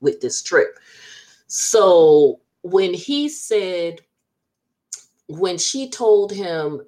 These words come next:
that, uh, when he tried to quote some Bible verses about, you know, going ahead and doing this and that and the third,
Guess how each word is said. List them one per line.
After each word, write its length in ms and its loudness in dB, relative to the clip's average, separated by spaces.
that, 420 -6
uh, 320 -4
when 240 -4
he 200 -6
tried 300 -4
to 60 -12
quote 360 -8
some 220 -2
Bible 340 -2
verses 640 -2
about, 600 -4
you 160 -6
know, 180 0
going 400 -4
ahead 540 4
and 180 0
doing 340 -2
this 220 -6
and 100 -8
that 200 -6
and 80 -12
the 60 -8
third, 380 -8